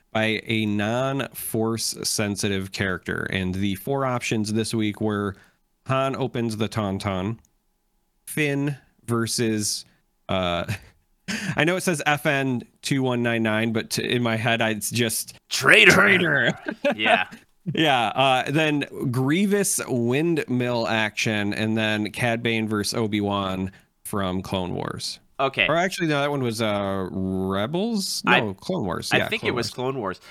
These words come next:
Speaker 2: So there's, there are, so yeah, you, you kind of, like, actually pref-, you know, primered this one for us last week because you said this would be a great, a great,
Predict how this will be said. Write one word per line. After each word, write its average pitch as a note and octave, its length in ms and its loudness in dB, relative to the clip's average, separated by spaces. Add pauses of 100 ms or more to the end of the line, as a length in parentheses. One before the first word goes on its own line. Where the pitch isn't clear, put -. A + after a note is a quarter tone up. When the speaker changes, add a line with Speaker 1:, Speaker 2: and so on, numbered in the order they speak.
(120)
Speaker 2:
So - 280 4
there's, E3 540 -2 (360)
there D3+ 400 0
are, C3 520 2
so C3+ 220 0
yeah, C3 200 2
you, B2 180 2
you E3+ 200 -6
kind A3+ 200 6
of, E3 120 2
like, A#2+ 160 0
actually G2+ 680 -2 (140)
pref-, G#2+ 260 0 (260)
you G#2+ 120 -10
know, F#2+ 120 -6 (220)
primered A#2 580 -2
this G2 220 -4
one G2+ 160 -6
for F#2+ 300 -6
us - 180 -8
last F#2+ 340 2
week F#2 200 -8
because F#2 500 -8
you G2+ 60 -12
said F#2+ 260 -4
this A2 160 -6
would G2+ 140 -8
be F#2+ 100 -4
a F2+ 60 -4
great, F#2 340 -8 (320)
a G2 80 -2
great, F#2+ 400 -6